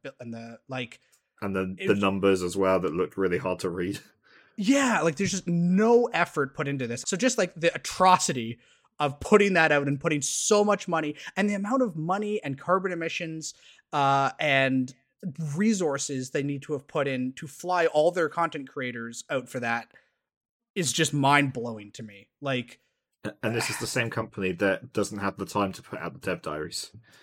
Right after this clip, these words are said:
Speaker 1: Y-, yes,
Speaker 2: Yeah.
Speaker 1: ex-, exactly. The same, and, and, and you, and you can, you know, some people are like, "Well, it's a different team," but apparently it's not. Apparently it's, it's, it's the same team. And obviously we're not inside Niantic, but, like, they can't put out a blog post to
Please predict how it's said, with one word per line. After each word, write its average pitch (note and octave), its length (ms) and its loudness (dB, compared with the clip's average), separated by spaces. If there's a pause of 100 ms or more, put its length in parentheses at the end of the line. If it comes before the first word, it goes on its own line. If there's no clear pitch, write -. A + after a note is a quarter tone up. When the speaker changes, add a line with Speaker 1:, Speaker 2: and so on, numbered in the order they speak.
(240)
Speaker 1:
Y-, D4+ 200 0
yes, F#4+ 380 10
Speaker 2:
Yeah. - 100 8
Speaker 1:
ex-, A3+ 200 8
exactly. C4+ 480 6
The F3+ 60 0
same, C4+ 300 6 (220)
and, C#4 360 8
and, B3+ 120 6
and A#3 100 6
you, B3 120 6
and A3+ 240 6
you G#3 120 2
can, G#3 260 2 (100)
you G3+ 120 2
know, F#3 80 2
some G3 160 -4
people F#3 160 -4
are - 20 -2
like, - 100 -2
"Well, G#3+ 120 8
it's G3+ 100 -2
a - 20 -4
different G3 220 2
team," A#3+ 160 4
but F3+ 180 4
apparently A#3+ 540 6
it's A#3+ 160 -2
not. A3 280 8
Apparently A3 600 4
it's, G#3+ 180 4 (240)
it's, - 320 -2 (100)
it's - 180 -16
the D#3+ 100 -8
same G#3+ 300 2
team. F#3 340 2
And D3+ 340 2
obviously F#3+ 360 4
we're E3+ 120 -4
not E3 300 0 (100)
inside D#3 320 0
Niantic, C#3 460 -2
but, C3+ 180 -2
like, C3 320 0
they C3 80 -10
can't F#3 200 -2
put F#3 120 0
out F3+ 100 6
a E3 40 4
blog D3+ 280 0
post - 540 -4
to B2+ 380 -4